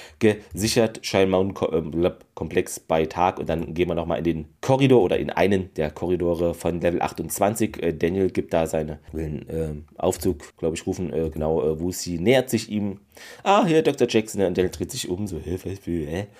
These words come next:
Äh, und rollt ein bisschen mit den Augen nach dem Motto, "Ach, das ist der schon wieder." Und ja, "Ich wollte nur sagen, dass, ähm,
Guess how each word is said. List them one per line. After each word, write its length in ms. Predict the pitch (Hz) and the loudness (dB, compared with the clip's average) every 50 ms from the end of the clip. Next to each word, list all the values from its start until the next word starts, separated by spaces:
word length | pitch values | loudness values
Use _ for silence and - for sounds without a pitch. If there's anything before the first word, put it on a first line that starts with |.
| - 78 - - - - _ | -20 -18 -18 -18 -18 -8 _
Äh, 180 | 87 87 87 82 | 0 2 2 2
und 460 | - - 82 85 85 80 82 80 73 - - 131 120 76 | 2 0 -2 -2 -2 -2 -4 -6 -8 -10 -12 -8 -2 2
rollt 160 | 90 87 95 | 2 2 2
ein 60 | 87 | 0
bisschen 220 | 90 85 82 80 | -2 -2 -2 -2
mit 120 | 78 76 - | -4 -4 -2
den 60 | 65 | -2
Augen 320 | 73 78 80 78 85 80 78 | 0 0 0 -2 -4 -6 -6
nach 120 | 78 76 | -8 -8
dem 140 | - 87 80 | -8 -8 -8
Motto, 180 | 76 - - - | -6 -4 -4 -4
"Ach, 160 | 78 73 - | -6 -6 -8
das 180 | - 69 - | -10 -12 -12
ist 180 | - - - - | -12 -14 -10 -8
der 120 | 76 76 | -8 -6
schon 260 | 76 - 87 85 87 87 | -6 -6 -8 -8 -6 -4
wieder." 460 | 95 98 98 95 117 123 143 139 - - - - - - - - | -4 -2 0 4 4 4 4 2 -4 -12 -16 -16 -16 -18 -14 -6
Und 380 | - 95 95 95 95 90 - - | -2 0 0 0 0 -2 -2 0
ja, 160 | 95 110 117 | 2 2 4
"Ich 120 | 127 120 131 | 4 4 6
wollte 240 | 147 160 156 151 | 6 6 6 6
nur 220 | 139 139 135 135 120 | 4 4 2 2 2
sagen, 260 | - 113 107 110 110 | 4 4 2 4 4
dass, 280 | 110 107 - - - - | 2 0 0 -2 -2 2
ähm, 360 | 87 90 90 87 87 85 | 4 4 4 4 2 -4